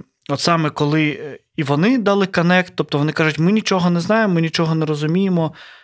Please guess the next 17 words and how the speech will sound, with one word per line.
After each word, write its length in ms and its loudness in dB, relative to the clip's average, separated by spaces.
як 260 -2
живуть, 540 -2
там, 180 0
де 100 0
взяти 340 -2
воду, 420 0
куди 320 -4
піти, 340 -4
там, 200 -2
і 20 -6
так 180 -8
далі», 260 0
тому 260 -4
що 340 -6
села 520 -4
різні 300 -2
бувають. 480 -4